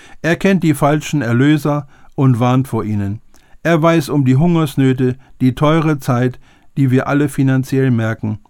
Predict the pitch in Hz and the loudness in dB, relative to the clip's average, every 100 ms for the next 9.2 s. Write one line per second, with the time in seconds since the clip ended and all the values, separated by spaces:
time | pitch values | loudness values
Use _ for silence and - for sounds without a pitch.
0 | - 131 131 139 131 123 151 147 139 135 | -4 -2 0 0 0 0 0 -2 -2 -4
1 | - - - 175 170 175 - 139 131 131 | -6 -20 -6 -2 0 -2 -2 0 2 0
2 | 120 135 127 123 127 123 123 107 104 104 | -2 -2 0 0 0 -2 -4 -2 -4 -6
3 | - _ _ _ - 156 160 - - - | -10 _ _ _ -4 -2 -2 -10 -14 -8
4 | 113 - 170 156 143 135 131 139 131 135 | -6 0 2 2 0 -2 -2 -6 -4 -4
5 | 123 127 135 131 127 123 123 - 120 - | -2 -2 0 2 2 2 0 -2 -4 -6
6 | - - - - 139 151 151 151 135 156 | -16 -20 -12 -2 2 2 2 0 0 2
7 | 185 180 135 143 143 123 123 127 - 147 | 0 0 -2 -4 -2 -2 -2 -4 -2 -4
8 | 147 156 139 131 131 131 131 127 127 107 | -2 -4 -2 0 2 0 0 -2 -2 -8
9 | 98 | -10